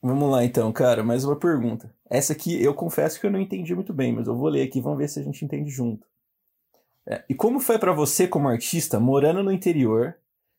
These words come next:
enfrentar as dificuldades do mercado de trabalho, mesmo morando ali meio perto de uma cidade do interior,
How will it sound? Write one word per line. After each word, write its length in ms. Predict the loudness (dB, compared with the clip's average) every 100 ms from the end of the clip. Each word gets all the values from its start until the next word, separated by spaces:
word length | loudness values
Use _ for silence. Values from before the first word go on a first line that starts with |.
| _
enfrentar 540 | -6 0 0 2 2
as 100 | 2
dificuldades 640 | 0 -8 -4 0 2 2 0
do 80 | -2
mercado 380 | -2 -2 -4
de 120 | -6 -2
trabalho, 540 | -2 2 2 2 -4 -16 _ _ _
mesmo 460 | 0 2 2 2 0
morando 400 | 2 4 4 2
ali 340 | 0 -2 -6 -12 _ -4
meio 360 | 0 0 -2
perto 400 | 2 2 4 2
de 80 | -2
uma 100 | -2
cidade 460 | -4 0 4 4 2
do 80 |
interior, 680 | -2 2 4 4 4 2